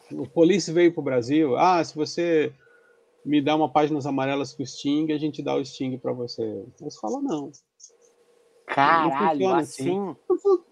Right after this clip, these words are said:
Speaker 1: é, mas não funciona
Speaker 2: Tá,
Speaker 1: assim,
Speaker 2: e como
Speaker 1: porque às vezes a, a entrevista pode sair uma merda,
Speaker 2: Uhum.
Speaker 1: né? E aí você fala, "E aí, o que que eu faço com isso?"
Speaker 2: Uhum. Tá, e
Speaker 1: Né,
Speaker 2: como
Speaker 1: então
Speaker 2: que, como que,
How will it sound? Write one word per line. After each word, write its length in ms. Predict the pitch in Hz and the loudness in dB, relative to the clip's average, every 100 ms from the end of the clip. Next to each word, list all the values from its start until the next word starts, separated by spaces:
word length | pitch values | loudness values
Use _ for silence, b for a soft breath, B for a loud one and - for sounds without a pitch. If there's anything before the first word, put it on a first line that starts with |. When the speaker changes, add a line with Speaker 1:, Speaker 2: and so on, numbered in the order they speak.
| 415 | 2
Speaker 1:
é, 260 | 330 240 | 4 4
mas 180 | 240 262 | 2 4
não 80 | 339 | 6
funciona 360 | 349 - 240 | 6 4 6
Speaker 2:
Tá, 100 | 202 | 6
Speaker 1:
assim, 200 | 156 - | 6 2
Speaker 2:
e 60 | 120 | 0
como 240 | - 254 | 6 6
Speaker 1:
porque 40 | 254 | 6
às 240 | 196 196 | 4 2
vezes 200 | 170 196 | 0 4
a, 120 | 226 - - _ - | 4 2 -14 _ -2
a 60 | |
entrevista 380 | 165 190 180 240 | 2 4 4 2
pode 220 | 208 208 | 4 2
sair 160 | - 214 | 2 2
uma 180 | 226 240 | 2 2
merda, 420 | 185 185 202 254 - _ _ _ _ _ | 2 2 2 0 -2 _ _ _ _ _
Speaker 2:
Uhum. 260 | 151 143 139 | -12 -8 -4
Speaker 1:
né? 220 | 147 196 _ _ _ _ _ _ _ _ | -2 -4 _ _ _ _ _ _ _ _
E 80 | 175 | 2
aí 160 | 185 208 | 4 4
você 120 | 233 | 0
fala, 420 | - 208 185 156 - | 2 4 4 2 0
"E 100 | 202 | 2
aí, 220 | 254 139 | 4 2
o 40 | 117 | -2
que 120 | 170 | -8
que 80 | 214 | -8
eu 60 | |
faço 300 | - 139 127 | -4 -4 -4
com 140 | - 117 | -8 -10
isso?" 260 | 98 - _ _ _ _ _ | -10 -16 _ _ _ _ _
Speaker 2:
Uhum. 360 | 127 120 120 117 - _ _ _ _ _ b b _ | -14 -12 -10 -12 -16 _ _ _ _ _ b b _
Tá, 180 | 180 165 | 8 8
e 80 | 170 | 6
Speaker 1:
Né, 60 | - | 4
Speaker 2:
como 200 | 220 240 | 4 4
Speaker 1:
então 40 | |
Speaker 2:
que, 260 | - 240 - _ _ _ - | -2 -4 -6 _ _ _ -2
como 260 | 208 240 | 0 0
que, 220 | - 226 | -2 -8